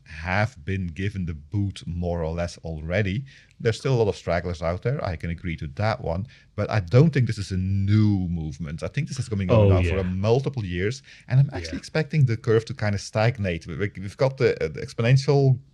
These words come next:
Speaker 1: at, uh, adoption, <laughs> let's say, and it's gonna flatten out now because most of the long-hanging fruit has long been, uh, picked. The slow adopters are now doing it also, and now it's just,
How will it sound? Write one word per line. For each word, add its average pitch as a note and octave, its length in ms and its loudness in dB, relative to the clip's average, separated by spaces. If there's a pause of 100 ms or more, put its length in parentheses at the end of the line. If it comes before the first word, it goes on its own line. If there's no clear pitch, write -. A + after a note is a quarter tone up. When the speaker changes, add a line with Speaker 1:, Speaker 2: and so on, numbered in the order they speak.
(420)
Speaker 1:
at, C3 160 0 (120)
uh, G2 220 2
adoption, B2+ 560 2 (140)
<laughs> - 120 -12
let's B2 220 4
say, B2+ 280 2 (680)
and B2 240 0
it's - 140 -6
gonna D3+ 180 -4
flatten C3+ 400 2
out C3+ 260 4
now E2+ 140 -2
because G#2+ 400 -2
most A#2+ 300 0
of A#2+ 80 -8
the G#2+ 40 -4
long-hanging G#2+ 460 0
fruit A2+ 280 -6
has F2 200 -8
long A#2 320 4
been, F2+ 380 -2
uh, D#2+ 640 -6 (240)
picked. - 320 -8 (800)
The F#2 580 0 (200)
slow B2+ 380 4
adopters G2+ 600 0
are G2 140 0
now F#2+ 220 0
doing F#2 320 -4
it F2 160 -6
also, B2 600 2
and F#2+ 180 -4
now G#2 160 -2
it's - 160 -6
just, - 220 -6